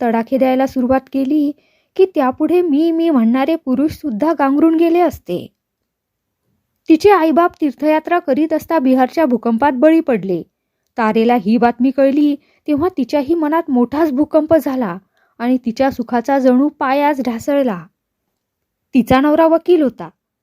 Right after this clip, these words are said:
म्हणजे देशभक्ती करून फावल्या वेळात तो वकिली करीत असे. तो हुशार होता व त्यानं आपल्या धंद्यात लक्ष घातलं असतं, तर आज तो लखोपती झाला असता, पण तारेच्या नशिबात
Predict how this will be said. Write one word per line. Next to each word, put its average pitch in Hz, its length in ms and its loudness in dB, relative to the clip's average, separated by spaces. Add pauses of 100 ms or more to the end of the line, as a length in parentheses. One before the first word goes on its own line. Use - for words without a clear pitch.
(160)
म्हणजे 294 320 0 (120)
देशभक्ती 247 680 -2
करून 320 380 -2
फावल्या 233 360 0
वेळात 311 220 0 (100)
तो 339 100 -2
वकिली 311 340 0
करीत 254 320 -4
असे. 147 320 -10 (760)
तो 247 100 2
हुशार 220 360 -2
होता 233 380 -4 (380)
व 339 80 2
त्यानं 277 420 -2
आपल्या 339 220 0
धंद्यात 254 400 0
लक्ष 226 280 -4
घातलं 285 420 -2
असतं, 320 400 -2 (340)
तर 285 220 0
आज 220 240 -4
तो 302 160 -4
लखोपती 254 560 0
झाला 294 280 0
असता, 202 480 -6 (600)
पण 233 180 -2 (100)
तारेच्या 208 400 0
नशिबात 254 540 0